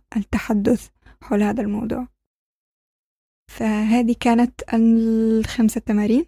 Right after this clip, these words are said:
يمكنك أن تخصص ثلاثين دقيقة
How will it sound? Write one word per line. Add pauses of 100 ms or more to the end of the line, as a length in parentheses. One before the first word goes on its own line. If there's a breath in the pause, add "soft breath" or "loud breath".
(360)
يمكنك
أن
تخصص
ثلاثين
دقيقة